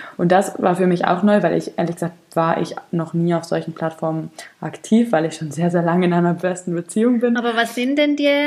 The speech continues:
Speaker 2: Hauptkriterien?
Speaker 1: Genau, also das Hauptkriterium Nummer eins ist natürlich das Foto. Ähm, das Hauptkriterium Nummer zwei ist das Alter.
Speaker 2: Mhm.
Speaker 1: Und das dritte ist die, tatsächlich der Wohnort, also,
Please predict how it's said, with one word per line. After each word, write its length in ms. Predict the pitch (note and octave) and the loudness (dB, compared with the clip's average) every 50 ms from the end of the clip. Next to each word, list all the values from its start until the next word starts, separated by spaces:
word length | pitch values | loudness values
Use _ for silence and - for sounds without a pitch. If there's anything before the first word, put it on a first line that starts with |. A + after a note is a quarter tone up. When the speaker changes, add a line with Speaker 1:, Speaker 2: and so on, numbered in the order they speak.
| D4 C#4 C4 | -2 -2 -2
Speaker 2:
Hauptkriterien? 840 | C4 C4+ D4+ - - - - C#4+ C#4+ - D4 C#4+ C#4+ C#4+ D4+ D4+ E4 G4 - - - - | -2 -2 -4 -6 -10 -8 -8 -8 -4 -2 -2 -2 0 -2 -2 -4 -4 -6 -10 -14 -8 0
Speaker 1:
Genau, 240 | - G3 F#3 F3+ E3+ | 0 2 4 4 4
also 160 | D#3+ D#3 E3 | 4 4 2
das 220 | E3+ F3+ F3 F3 E3+ | 0 -2 -2 -2 0
Hauptkriterium 840 | F#3+ G3+ A#3 A3+ - - - G#3+ - - G#3 G#3 G3 G#3 G3+ G3 | 2 2 2 2 -2 -10 -12 -8 -2 2 2 2 2 2 0 0
Nummer 300 | F#3 F3+ F3+ F3 E3+ - | 2 2 0 0 0 0
eins 240 | - F#3 G3+ G#3+ G#3 | 0 2 2 0 0
ist 100 | F3+ - | -2 -2
natürlich 460 | F3+ F3 F3 - G#3 G3 G3+ F#3+ G3 | -2 -2 0 2 2 2 2 2 0
das 160 | - F3 E3+ - | -4 -6 -6 -6
Foto. 720 | - - F3 F3+ A3 A3+ - - F#3+ G#3 B3+ D4 D#4 D4+ - - - - - - - - - - - | -4 -2 0 0 0 0 -2 -2 0 2 2 2 0 -4 -8 -16 -20 -20 -20 -20 -18 -18 -18 -10 -4
Ähm, 300 | - - F#3 F#3 F#3 F#3+ | 0 0 2 2 2 2
das 220 | F#3 F#3+ F3+ F3 - | 2 0 0 0 0
Hauptkriterium 920 | F3+ F#3+ G3 G3 - - G3+ G3 - - F#3+ G3 G3 G3 G3 F#3+ F#3 F#3+ - - | 2 2 2 0 -2 -6 -6 -4 0 2 2 4 4 4 2 2 0 -2 -4 -2
Nummer 380 | F3+ F3+ F3+ F3+ F#3 F3 E3+ F3 | -2 0 2 2 2 0 0 -2
zwei 760 | - - - E3+ D#3 D3+ E3+ E3 E3 E3+ F#3 G#3+ A3 A3+ A3+ | -8 -12 -10 -8 -4 0 2 2 2 2 2 2 2 0 0
ist 220 | - G3 F3+ - - | -4 -6 -6 -6 -8
das 240 | E3+ - - - - | -10 -10 -8 -4 -2
Alter. 640 | - E3 F3+ G3+ A#3 - - F3+ F3 G#3+ D4 F4 - | 0 2 2 0 0 -2 -4 -4 -2 -2 -2 -4 -6
Speaker 2:
Mhm. 320 | A#3 A3 G3+ G3+ A3+ A#3+ B3 | -4 -4 -2 -2 -2 -2 0
Speaker 1:
Und 180 | A#3 F#3+ F#3+ F#3 | 0 0 0 0
das 220 | G3 F#3+ - - | -2 -4 -6 -8
dritte 460 | - F#3+ F3 G3+ G#3+ G#3+ A3 - A3 G#3+ | -8 -2 2 2 2 2 2 0 0 2
ist 280 | G3+ G3 F#3 - - | 2 0 -2 -4 -6
die, 220 | G3 F#3+ G3 F#3+ F#3 | -4 -2 -2 -2 -2
tatsächlich 640 | - - G3 G3+ G3+ - D4+ D4+ D4+ - A3 G3 G3 | -4 -4 -4 -2 2 4 4 4 4 0 -2 -2 0
der 260 | - F3+ F3+ F3+ E3+ | 0 0 0 0 0
Wohnort, 680 | F3 F#3 G3 G3+ G3 G3 - E3 D#3 D3+ D3+ D3+ D3+ - | 0 0 2 0 0 -2 -2 -4 -2 -2 -4 -4 -2 -2
also, 460 | - E3 D#3+ E3+ E3+ E3 E3 E3 | -2 -2 0 2 4 4 4 4